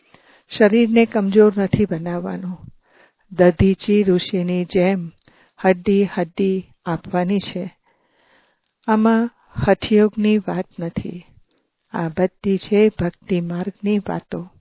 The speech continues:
શરીરને તો બિલકુલ તંદુરસ્ત રાખવાનું છે. યોગથી એકવીસ જન્મો માટે તંદુરસ્ત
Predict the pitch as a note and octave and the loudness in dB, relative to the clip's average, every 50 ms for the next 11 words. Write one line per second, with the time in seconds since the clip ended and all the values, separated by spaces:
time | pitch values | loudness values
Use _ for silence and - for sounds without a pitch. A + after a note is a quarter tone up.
0 | _ _ _ _ _ _ _ _ _ _ _ _ _ _ _ _ - - - G3+ | _ _ _ _ _ _ _ _ _ _ _ _ _ _ _ _ -6 2 2 4
1 | G3 G#3 A#3 A#3 A3+ A3+ A3 A3 A3 - B3 A3+ G3 F3+ F#3 - - - - A3 | 4 6 4 4 4 4 4 2 2 2 2 0 2 2 0 -2 -2 -2 -2 -2
2 | G#3+ G#3 - - F3+ F3 F3 E3+ G3+ F#3+ F#3 F#3+ G3+ G#3+ - - - - F#3+ F3+ | -2 -2 -2 -4 -4 -4 -4 -2 -2 -2 0 0 -2 -2 -4 -8 -10 -10 -8 -6
3 | E3+ E3 - - - - G3+ F#3+ G3 G3 F#3 E3+ - - G3 F3 F3+ E3+ - _ | -6 -8 -10 -10 -8 -6 -4 -4 -4 -4 -6 -6 -8 -8 -8 -10 -10 -12 -16 _
4 | _ _ _ _ _ _ _ _ _ _ _ - F#3+ F3+ G3+ G#3 A3 G#3+ - A#3 | _ _ _ _ _ _ _ _ _ _ _ -2 2 4 6 6 6 4 4 2
5 | G#3+ - - - A3 A3 A3+ - - - F#3+ F#3 - - G#3+ A3+ A#3 A3+ - - | 2 2 0 0 0 0 0 0 2 2 2 2 2 0 2 2 4 4 2 -2
6 | - - F#3+ F3 F3+ F#3 F#3 F#3 F3+ F3 F3 F3 F3 F3+ - - G#3+ F3+ F3 F3+ | -4 -2 -2 -2 -2 -4 -4 -6 -6 -6 -6 -8 -8 -6 -4 -2 -2 -2 -4 -8
7 | - _ _ _ _ _ _ _ _ _ _ _ - F#3+ F3+ F#3+ G3 G#3+ G#3 G3+ | -14 _ _ _ _ _ _ _ _ _ _ _ -4 -2 -2 0 2 2 2 2
8 | F#3+ G3+ G3+ G3+ - - - - - A3 | 2 0 -2 -4 -6 -12 -14 -14 -14 -14